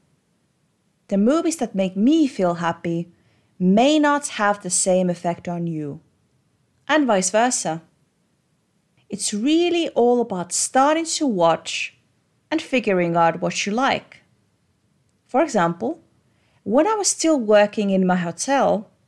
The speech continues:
one of the movies I kept on going back to was Maid in Manhattan. Considering that it talks about Marisa Ventura, a maid that falls in love with a wealthy politician,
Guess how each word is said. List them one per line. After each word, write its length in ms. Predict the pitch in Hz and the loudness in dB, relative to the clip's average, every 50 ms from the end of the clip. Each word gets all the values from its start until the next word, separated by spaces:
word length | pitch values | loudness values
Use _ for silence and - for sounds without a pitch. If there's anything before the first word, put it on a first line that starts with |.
| _ _ _ _ _ _ _ _ _ _ _ _ - | _ _ _ _ _ _ _ _ _ _ _ _ -4
one 240 | 185 208 269 302 349 | 0 2 2 2 2
of 140 | 349 349 | 0 0
the 80 | 349 302 | 0 2
movies 440 | 254 226 226 233 233 226 226 220 - | 4 4 4 4 4 2 0 -2 -2
I 60 | 190 | -4
kept 280 | 185 - 202 202 - 202 | -4 -4 -6 -4 -2 -2
on 160 | 180 180 180 | 0 0 2
going 300 | 180 180 175 175 175 170 | 2 2 2 2 0 0
back 320 | 165 208 233 262 - - - - - | 0 0 0 -2 -4 -8 -10 -8 -4
to 320 | - 175 170 170 180 180 - _ _ _ _ _ - | -2 -2 -2 -2 -4 -6 -10 _ _ _ _ _ -10
was 320 | - 190 240 294 302 - 240 | -4 0 2 2 2 2 2
Maid 480 | 214 196 196 196 190 190 190 196 - - - | 4 4 4 4 2 2 0 -2 -4 -6 -6
in 300 | - 170 170 170 165 165 | -2 -2 0 0 0 -2
Manhattan. 800 | 160 156 165 170 165 - 123 - - - - 143 123 127 160 - _ _ _ _ _ _ _ _ _ _ _ _ _ _ _ _ _ _ _ _ _ - | -2 -2 -4 -6 -6 -8 -10 -12 -12 -14 -14 -12 -12 -14 -14 -16 _ _ _ _ _ _ _ _ _ _ _ _ _ _ _ _ _ _ _ _ _ -4
Considering 840 | - 214 196 - - - 370 403 392 320 269 233 220 208 196 190 | -2 -2 0 0 0 0 0 2 2 2 2 2 2 0 0 0
that 160 | - 202 190 | 0 0 0
it 120 | 185 180 180 | -2 -2 -2
talks 480 | - - - 262 269 269 269 - - | -2 -4 -2 0 0 -2 -2 -4 -6
about 300 | - 185 202 190 185 180 | -4 -2 -2 -2 -2 -2
Marisa 560 | 175 185 180 180 196 220 247 240 - - 196 180 | -2 0 0 0 0 0 0 0 -2 -2 -2 -2
Ventura, 840 | 180 175 175 - - - 277 285 247 190 170 170 175 185 180 185 _ _ _ _ _ _ _ _ _ _ _ _ _ - | -4 -4 -4 -6 -4 -2 0 0 2 2 0 0 -2 -4 -6 -12 _ _ _ _ _ _ _ _ _ _ _ _ _ -2
a 60 | 196 | 0
maid 560 | 190 196 202 240 285 320 311 269 196 170 175 - - | 2 2 4 4 4 4 2 2 -2 -4 -4 -8 -8
that 140 | - 185 - | -8 -10 -8
falls 340 | - - 185 180 185 180 180 | -4 -2 0 0 0 0 -2
in 180 | 185 180 185 190 | -2 -2 0 2
love 220 | 202 214 208 190 | 2 2 0 0
with 160 | 180 180 185 | -2 -4 -2
a 80 | 180 175 | -2 -2
wealthy 600 | 175 175 180 254 302 320 320 320 - - 196 180 | -2 0 0 2 2 2 0 -2 -4 -6 -6 -6
politician, 880 | 180 180 170 170 165 170 - 170 165 - - - 170 170 175 180 180 | -4 -4 -4 -4 -4 -6 -4 -6 -4 -4 -4 -6 -6 -6 -6 -8 -8